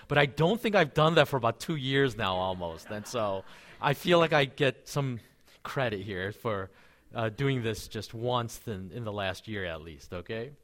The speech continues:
So we're gonna spend two weeks on the story that takes pla-,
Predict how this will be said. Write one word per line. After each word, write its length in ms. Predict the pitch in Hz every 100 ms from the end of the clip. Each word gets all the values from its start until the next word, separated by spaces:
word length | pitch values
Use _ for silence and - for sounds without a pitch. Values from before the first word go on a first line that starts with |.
| _ _ _
So 240 | - 135 117
we're 180 | 113 147
gonna 180 | 160
spend 280 | 147 143 131
two 240 | - 170 160
weeks 420 | 123 101 - - _ _ _
on 140 | 120 127
the 80 |
story 340 | 113 - 135 131
that 200 | 110 95
takes 220 | 120 104
pla-, 340 | - - 107